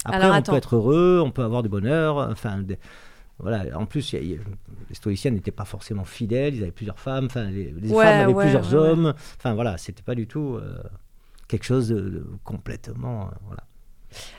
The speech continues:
Speaker 2: Euh, je fais, je, je lis un extrait pour justement que tu,
Speaker 1: Mm.
Speaker 2: euh, tu, par rapport à ce que tu dis. Donc, c'est dans le livre, euh, le livre quatre. Justement, on en, on y vient sur les passions.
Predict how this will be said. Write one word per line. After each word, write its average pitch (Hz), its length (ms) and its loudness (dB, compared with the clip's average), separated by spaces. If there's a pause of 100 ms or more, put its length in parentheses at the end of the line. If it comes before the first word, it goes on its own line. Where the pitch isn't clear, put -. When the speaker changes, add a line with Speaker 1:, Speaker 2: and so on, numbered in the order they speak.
Speaker 2:
Euh, 294 140 6
je 294 120 -2
fais, 226 300 0
je, 202 260 -2
je 190 120 -4
lis 220 100 0
un 247 100 2
extrait 254 360 -2
pour 185 240 -4
justement 208 320 -6
que 208 60 -8
tu, 139 80 -2
Speaker 1:
Mm. 170 300 -6
Speaker 2:
euh, 170 80 -8
tu, - 280 -16
par 190 100 -6
rapport 180 140 -8
à - 20 -12
ce - 80 -14
que 190 80 -10
tu - 140 -14
dis. 180 180 -16 (680)
Donc, 180 160 -6
c'est 202 160 -2
dans 202 140 -2
le 196 100 -2
livre, 202 340 -4
euh, 180 760 -2 (840)
le 175 200 -8
livre 214 600 -8 (240)
quatre. - 340 -4 (560)
Justement, 175 380 -8
on 170 80 -6
en, 170 180 -8
on 175 140 -6
y 175 140 -4
vient 175 180 -8
sur 175 180 -12
les 170 80 -8
passions. - 320 -8